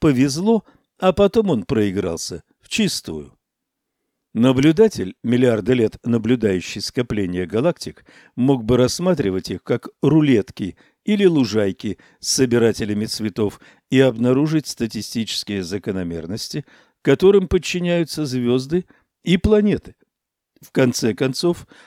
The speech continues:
он установил бы, как часто появляется в космосе жизнь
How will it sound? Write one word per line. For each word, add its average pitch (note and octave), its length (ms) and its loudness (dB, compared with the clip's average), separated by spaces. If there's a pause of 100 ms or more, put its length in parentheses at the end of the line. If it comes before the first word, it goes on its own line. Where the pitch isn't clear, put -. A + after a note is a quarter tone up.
(160)
он F3 180 6
установил A#2 640 2
бы, D3+ 200 -4 (280)
как - 240 0
часто F3 420 0
появляется G#2+ 800 0
в - 100 -16
космосе E2 560 -8
жизнь D#3+ 480 -2